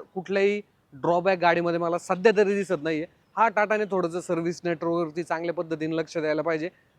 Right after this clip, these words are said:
मायलेजचा जर विषय आला, तर आज आम्ही ऑटोमॅटिक गिअरबॉक्समध्ये दोन्ही फ्युल ऑप्शनमध्ये गाड्या चालवल्या, पेट्रोल इंजिनमध्ये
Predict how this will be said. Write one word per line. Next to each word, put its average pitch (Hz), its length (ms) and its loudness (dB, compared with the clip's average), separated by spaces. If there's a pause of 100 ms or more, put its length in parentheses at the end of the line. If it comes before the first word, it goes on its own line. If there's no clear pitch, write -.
मायलेजचा 226 400 2
जर 233 160 4
विषय 233 240 2
आला, 170 200 4 (480)
तर 180 60 0
आज 190 220 4
आम्ही 233 240 4
ऑटोमॅटिक 202 460 2
गिअरबॉक्समध्ये 190 760 2 (160)
दोन्ही 190 520 2
फ्युल 175 180 2
ऑप्शनमध्ये 156 460 -2
गाड्या 147 200 -2
चालवल्या, 143 400 -6
पेट्रोल 151 240 -4
इंजिनमध्ये 156 460 -6